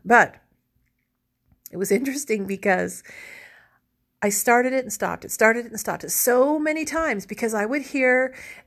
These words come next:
"I'm too heavy on the pedal. This sounds muddy. The, the tempo is off. I'm speeding up." And then I would start thinking of other things, and then I'd hit the wrong notes, and I would forget. This is what's crazy.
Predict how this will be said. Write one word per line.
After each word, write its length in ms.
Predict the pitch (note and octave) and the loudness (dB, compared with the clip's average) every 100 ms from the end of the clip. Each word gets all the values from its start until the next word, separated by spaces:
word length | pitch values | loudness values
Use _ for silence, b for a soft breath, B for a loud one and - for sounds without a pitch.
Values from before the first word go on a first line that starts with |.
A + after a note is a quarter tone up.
| _ | _
"I'm 160 | G3+ G3 | -4 -4
too 140 | - | -4
heavy 260 | A#3+ C4 B3+ | -4 -2 0
on 120 | A#3+ | -2
the 60 | A#3 | -4
pedal. 460 | - C4 F3 - _ | -2 0 0 -2 _
This 180 | F3+ F#3+ | -4 -4
sounds 400 | - G3 G3 F#3+ | -4 -4 -6 -4
muddy. 460 | G#3 A3+ F3 A#2 B B B | 2 2 2 -6 B B B
The, 160 | F#3+ G3+ - - | -6 -6 -4 0
the 80 | |
tempo 380 | G#3 C4+ B3+ A#3+ | 2 2 4 4
is 120 | G3 F3 | 4 0
off. 280 | D#3 D#3+ | -4 -6
I'm 200 | - A3+ | -2 -2
speeding 460 | G3 - A#3+ B3+ B3+ | -2 -4 -2 -2 2
up." 260 | C4+ - B B B - | 2 2 B B B -2
And 180 | A3+ | 2
then 120 | C4 C#4+ | 2 2
I 120 | C4+ | 2
would 160 | B3 | 0
start 340 | B3 A#3 F#3 - | 0 0 0 -2
thinking 300 | C4+ B3+ A#3+ | -6 -4 -6
of 100 | A#3 | -4
other 260 | A3 A#3+ | -2 -2
things, 300 | B3 E4 C#4 | -4 -4 -4
and 120 | G#3+ G#3 | -4 -4
then 100 | G3+ | -4
I'd 140 | G3+ | -4
hit 240 | - G#3+ | -6 -8
the 80 | A#3 | -6
wrong 260 | A3+ A3+ A#3 | -4 -4 -4
notes, 260 | C#4 G#3+ | -2 -2
and 140 | - F#3+ | -2 -2
I 80 | G3+ | 0
would 160 | G#3 | -2
forget. 680 | G3+ A3 G3+ F#3 C4+ E4+ - - | -2 -4 -4 2 4 4 0 -12
This 160 | F#3+ | -10
is 120 | G3 F3 | -8 -8
what's 180 | E3 | -8
crazy. 480 | - G3 G#3 - - | -8 -6 -6 -8 -14